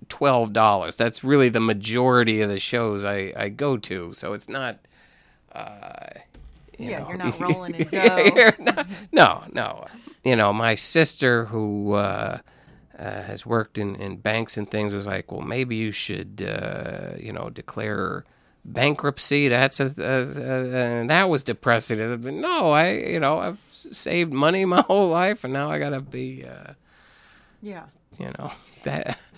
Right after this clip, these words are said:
Speaker 1: uh, yeah. So money that, uh, I, I, I will say that Obamacare, good, good stuff. I'm holding my thumb up, thumbs up to
Speaker 2: <laughs>
Speaker 1: Obamacare, 'cause, uh, uh,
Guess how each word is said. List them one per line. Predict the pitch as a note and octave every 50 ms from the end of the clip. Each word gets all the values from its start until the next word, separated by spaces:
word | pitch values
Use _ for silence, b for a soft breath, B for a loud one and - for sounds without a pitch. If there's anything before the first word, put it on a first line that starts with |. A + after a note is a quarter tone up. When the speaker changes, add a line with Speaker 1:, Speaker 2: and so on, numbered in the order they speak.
| B B B B B B B -
Speaker 1:
uh, | - C3 C3+ C3 C3 B2+ B2+ B2+ B2 B2 B2 B2 B2 B2 B2 A#2+ A#2+ B2 A#2+ A#2 A#2 A#2 A#2 A#2 A#2 A#2 A2+ - - -
yeah. | B2+ C#3 E3 E3 B2+ G2+ - - -
So | - - - D3 C3+ C3 C3 B2+ B2 F#2+ A#1 - G1+ - - - - - - - -
money | C#3+ C#3+ C#3+ C3 B2+ B2+ C3 C3+ -
that, | - C3 B2+ B2+ - -
uh, | A#2+ A#2+ A#2 A#2 A#2 A2+ A2+ A#2 G1+ G1+
I, | - C3
I, | B2+ A2+ - - - - - - - -
I | - C#3
will | D#3 F3 D#3+
say | - C#3+ C#3
that | D#3+ C3 C3+
Obamacare, | - C3 C3+ D#3 C#3 C3+ C3+ C3+ C3 - - A#2 A2+ A2 A2 - -
good, | - - C#3+ D#3 - - -
good | - B2+ C#3 D3 D3 - _ _
stuff. | - - - C3 - -
I'm | A2 A2 A2+ - - - -
holding | C3+ C3 B2 A#2+
my | A#2+ A#2+
thumb | A#2 - - A2 A2 G#2+
up, | - A#2+ - - - -
thumbs | - - B2+ A#2+ A#2 -
up | A2+ A#2 - _
to | - -
Speaker 2:
<laughs> | A2+
Speaker 1:
Obamacare, | A2+ G#2 G#2 G#2+ A2 A2 - G#2+ G#2+ G#2+ G#2+ A2 G#2+ - - - A2 A#2 - - _
'cause, | - - A2 A2 - -
uh, | - A2 G#2+ G#2+ G#2+ G#2+ b b b b b b b b b b b b b _
uh, | -